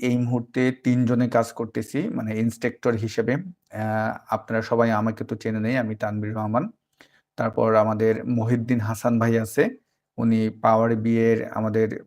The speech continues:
যেই ভিডিওগুলো করে থাকে, আমি নিজেও করি। আ, আমাদের পাওয়ার বি এর ইন্সট্রাক্টর হাসান ভাই।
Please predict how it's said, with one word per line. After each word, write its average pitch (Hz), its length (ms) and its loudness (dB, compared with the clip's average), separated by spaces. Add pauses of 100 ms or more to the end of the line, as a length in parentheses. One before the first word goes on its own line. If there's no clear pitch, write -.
(120)
যেই 104 500 -4
ভিডিওগুলো 113 540 0
করে 123 240 2
থাকে, 117 280 -2
আমি 113 200 0
নিজেও 123 300 6
করি। 143 320 2 (560)
আ, 104 240 -2
আমাদের 107 320 -2
পাওয়ার 117 300 6
বি 120 120 2
এর 120 60 4
ইন্সট্রাক্টর 117 600 2
হাসান 107 360 -2
ভাই। 107 280 -2